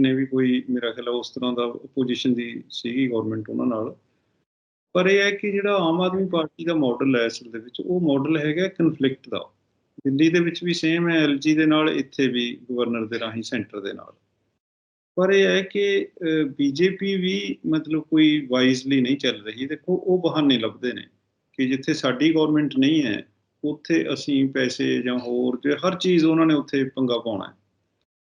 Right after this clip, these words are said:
ਇਹ ਮੇਰਾ ਖਿਆਲ ਈਗੋ ਦਾ ਮਸਲਾ ਹੈ, ਲੀਡਰ ਛੋਟੇ ਨੇ ਸੈਂਟਰ ਦੇ ਵਿੱਚ ਵੀ ਤੇ ਇੱਥੇ ਵੀ। ਜਦੋਂ ਤੁਸੀਂ ਕਿਸੇ ਜ਼ਿੰਮੇਵਾਰ ਕੁਰਸੀ ਤੇ ਬੈਠਦੇ ਹੋ, ਤਾਂ ਤੁਸੀਂ ਸੈਂਟਰ ਜਾਂ ਸਟੇਟ ਦਾ ਮਸਲਾ ਨਹੀਂ ਹੁੰਦਾ, ਸਾਰੇ ਮੁਲਕ ਦਾ ਮਸਲਾ ਹੁੰਦਾ।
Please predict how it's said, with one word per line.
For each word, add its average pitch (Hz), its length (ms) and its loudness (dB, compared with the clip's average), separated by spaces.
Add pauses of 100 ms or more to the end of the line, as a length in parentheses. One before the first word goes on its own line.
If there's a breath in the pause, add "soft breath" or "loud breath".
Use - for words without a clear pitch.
(180)
ਇਹ 202 120 2
ਮੇਰਾ 185 260 4
ਖਿਆਲ 202 360 -2
ਈਗੋ 156 300 2
ਦਾ 123 120 0
ਮਸਲਾ 110 300 -10
ਹੈ, 165 80 -8
ਲੀਡਰ 131 340 -4
ਛੋਟੇ 123 380 -4
ਨੇ 117 140 -6 (140)
ਸੈਂਟਰ 123 400 -8
ਦੇ 135 120 -2
ਵਿੱਚ 139 220 -4
ਵੀ 165 120 0
ਤੇ 160 120 -6
ਇੱਥੇ 107 300 -6
ਵੀ। - 140 -20 (1120)
ਜਦੋਂ 180 360 0
ਤੁਸੀਂ 185 280 -2
ਕਿਸੇ 180 240 0
ਜ਼ਿੰਮੇਵਾਰ 156 680 2
ਕੁਰਸੀ - 420 -6
ਤੇ 127 100 -2
ਬੈਠਦੇ 110 400 -4
ਹੋ, 151 100 0
ਤਾਂ 165 160 -2
ਤੁਸੀਂ 165 260 -4
ਸੈਂਟਰ 139 520 0
ਜਾਂ 143 140 2
ਸਟੇਟ 127 380 -2
ਦਾ 120 100 -4
ਮਸਲਾ 117 320 -6
ਨਹੀਂ 127 120 0
ਹੁੰਦਾ, 160 140 0
ਸਾਰੇ 170 240 0
ਮੁਲਕ 131 260 0
ਦਾ 120 100 -6
ਮਸਲਾ - 320 -12
ਹੁੰਦਾ। - 200 -20